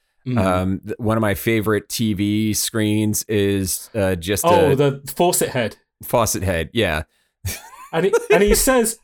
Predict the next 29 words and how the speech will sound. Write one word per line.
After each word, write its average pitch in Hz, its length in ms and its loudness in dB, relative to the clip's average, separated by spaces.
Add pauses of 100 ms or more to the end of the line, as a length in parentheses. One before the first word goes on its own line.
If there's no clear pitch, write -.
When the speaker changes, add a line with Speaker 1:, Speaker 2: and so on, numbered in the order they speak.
Speaker 1:
"I 302 80 4
don't 403 160 4
think 415 140 4
there 370 100 2
was 254 160 2
ever 226 160 2
much 220 260 0
reason 185 320 0
behind 135 320 2
the 135 60 -2
T 127 200 -2
V 123 180 0
screens. 123 360 -2
If 240 120 2
I 381 100 4
was 339 200 2
to 196 60 -2
guess, 185 320 0 (240)
I'd 294 140 0
say 392 240 2
it's 214 160 0
some 185 240 2
random, 175 400 2
uncontrolled 165 640 2
manifestation 170 640 0
of 127 40 0
the 127 80 -2
cartridge's 151 560 -2
abilities. 135 680 -2